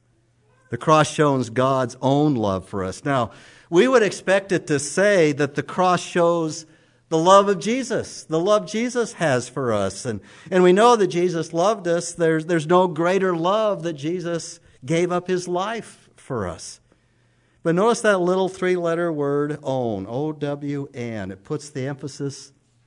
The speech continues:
on the love of the Father here, the Father's own love for us.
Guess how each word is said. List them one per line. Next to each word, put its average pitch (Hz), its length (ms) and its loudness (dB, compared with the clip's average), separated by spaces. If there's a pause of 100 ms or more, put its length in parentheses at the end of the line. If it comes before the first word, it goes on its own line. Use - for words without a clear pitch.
(220)
on 120 180 -12
the 120 100 -6
love 147 240 -6
of 160 80 -14
the 165 80 -14
Father 170 520 -16
here, 85 300 -20 (400)
the 131 100 -10
Father's 165 680 -6
own 143 480 -4 (420)
love 190 380 -8
for 98 180 -14
us. - 400 -20